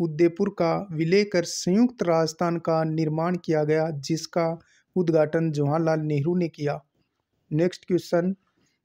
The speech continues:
रीट दो हज़ार तेईस में पूछा गया है, उन्नीस सौ छप्पन ईस्वी में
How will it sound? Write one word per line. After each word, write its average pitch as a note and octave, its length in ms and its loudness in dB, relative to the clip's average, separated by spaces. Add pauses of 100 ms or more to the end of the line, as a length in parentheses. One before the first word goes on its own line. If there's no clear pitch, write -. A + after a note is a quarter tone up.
(140)
रीट F3 320 0
दो E3+ 140 2
हज़ार E3+ 220 2
तेईस E3+ 340 0
में F3+ 120 0
पूछा E3+ 280 -2
गया D#3+ 240 2
है, E3+ 180 0 (180)
उन्नीस F#3 280 0
सौ G#3+ 80 0
छप्पन - 420 -2
ईस्वी G3+ 280 0
में E3+ 280 2